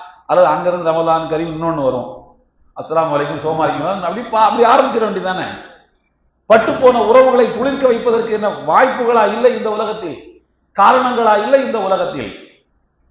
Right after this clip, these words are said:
அன்பாக பேசி, நல்ல சொற்களை பேசி, உறவுகளை நாம் பசுமைப்படுத்திக் கொள்வது இந்த ரமதானில் செய்ய வேண்டிய மிக முக்கியமான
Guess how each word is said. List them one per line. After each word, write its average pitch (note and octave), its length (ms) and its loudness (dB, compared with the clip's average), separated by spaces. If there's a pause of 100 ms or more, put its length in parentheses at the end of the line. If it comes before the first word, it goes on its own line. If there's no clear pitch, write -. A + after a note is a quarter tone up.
(260)
அன்பாக B3 560 4
பேசி, F#3+ 640 -2
நல்ல B3 300 4
சொற்களை A3 420 0
பேசி, D3+ 580 -8
உறவுகளை A3 540 4
நாம் E3 540 -4 (160)
பசுமைப்படுத்திக் B3 640 0
கொள்வது E3 280 -6
இந்த C#3+ 140 -6
ரமதானில் D#3 440 -2
செய்ய C#3+ 280 -8
வேண்டிய B2+ 240 -10
மிக B2 220 -10
முக்கியமான A#2 640 -10